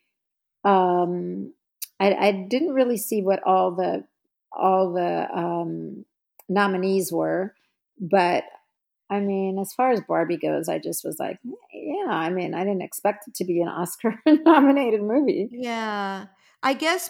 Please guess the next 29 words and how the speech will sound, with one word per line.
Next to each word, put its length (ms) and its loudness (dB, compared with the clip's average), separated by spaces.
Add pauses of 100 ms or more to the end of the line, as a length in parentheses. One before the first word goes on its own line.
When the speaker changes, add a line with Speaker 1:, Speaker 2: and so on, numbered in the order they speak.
Speaker 2:
because, 480 -4
you 80 -4
know, 260 0
the 120 -6
Golden 440 2
Globes, 600 -2 (240)
usually 640 0
who's 200 -4
ever 240 -2
nominated 680 -2
for 160 -10
them 280 -2
is 220 -8
also 380 0
Speaker 1:
Right. 100 -6
Speaker 2:
nominated. 800 0 (280)
Speaker 1:
Yeah. 200 6
Speaker 2:
And 280 0 (180)
so 160 -2
I 180 -2
guess 360 -2
it 360 2
seems 360 -2
like 160 -2
it's 160 -6
a 160 -4 (140)
very 480 2
intentional 720 -4
snub. 640 -6